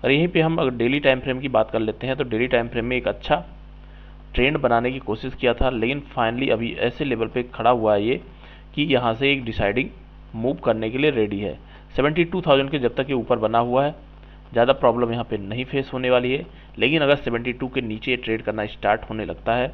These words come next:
तो आपके लिए फिर नीचे का level open होता हुआ दिखाई पड़ेगा, जैसे हमने weekly analysis में आपको सारी condition detail में share किया है। तो देखते हैं friends क्या condition होने वाली है। Finally सात सौ से लेके अगर ऊपर भी जाता है तो सात सौ इसको cross करना थोड़ा सा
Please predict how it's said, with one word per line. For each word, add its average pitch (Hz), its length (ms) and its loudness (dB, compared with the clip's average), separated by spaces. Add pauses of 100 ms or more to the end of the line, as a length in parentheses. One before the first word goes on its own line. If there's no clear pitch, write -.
(400)
तो 113 60 2
आपके 107 240 0
लिए 117 80 0
फिर 156 160 -4
नीचे 110 320 -8
का 117 100 0
level 104 300 -2
open 101 240 -6
होता 101 220 -6
हुआ 135 120 -2
दिखाई 113 260 -6
पड़ेगा, 117 240 -2
जैसे 120 240 -4
हमने 104 260 -4
weekly 123 460 -4 (160)
analysis 98 380 -4
में 135 100 -6
आपको 123 180 -8
सारी 98 220 -8
condition 107 380 -8
detail 101 260 -8
में 123 120 -8
share - 300 -6
किया - 220 -10
है। - 120 -16 (600)
तो 127 80 -8
देखते 151 200 2
हैं 185 80 -2
friends 190 300 -6
क्या 131 120 6
condition 131 400 -2
होने 127 180 -4
वाली 120 200 2
है। 170 80 -8 (260)
Finally 147 300 0
सात 131 280 0
सौ 147 160 -4
से - 160 -12
लेके 107 220 -2
अगर 131 200 -2
ऊपर 135 220 -2
भी 151 100 -2
जाता 135 220 0
है 135 60 -2
तो 160 80 -4
सात 113 200 -2
सौ - 260 -8
इसको 120 220 -12
cross 117 240 2
करना 123 180 -8
थोड़ा 113 200 -8
सा - 200 -4